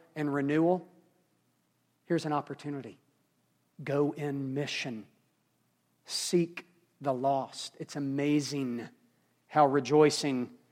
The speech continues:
and reviving that can be for our own soul. Philip goes on to do that, and then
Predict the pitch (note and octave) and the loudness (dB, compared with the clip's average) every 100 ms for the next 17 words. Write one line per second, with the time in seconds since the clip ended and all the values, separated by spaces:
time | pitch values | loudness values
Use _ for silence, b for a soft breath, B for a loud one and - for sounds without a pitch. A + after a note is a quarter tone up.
0 | _ _ D3+ C#3+ C#3+ C#3 C#3+ D3 C3 A#2+ | _ _ -4 2 4 8 8 8 4 -2
1 | A#2+ - _ _ _ _ _ C3 C#3 - | -4 -8 _ _ _ _ _ 2 2 2
2 | C#3 B2 C3+ B2+ A#2+ - _ _ _ _ | -2 2 2 2 0 -6 _ _ _ _
3 | _ _ _ _ _ _ _ _ _ _ | _ _ _ _ _ _ _ _ _ _
4 | - C3 B2 B2 A#2+ A2+ B2+ A2+ G2+ - | -2 0 0 0 -2 -4 -4 -2 -4 -8
5 | _ _ _ _ _ _ _ _ _ E3+ | _ _ _ _ _ _ _ _ _ 8
6 | E3+ E3+ E3 D#3+ E3 D#3 D3+ D#3 D#3 D3+ | 8 10 6 8 4 4 4 6 8 8
7 | D#3 D3 C#3+ C#3+ C3 | 6 0 2 0 -2